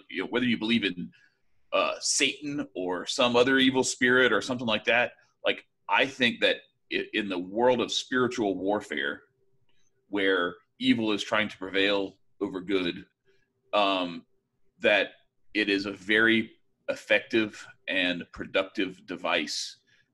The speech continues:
to cause miscommunication, division, and to push, put people in a place where rather than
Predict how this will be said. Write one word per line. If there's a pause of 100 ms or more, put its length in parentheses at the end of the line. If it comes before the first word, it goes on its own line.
to (240)
cause (760)
miscommunication, (400)
division, (580)
and
to (320)
push, (140)
put
people
in
a
place
where (280)
rather
than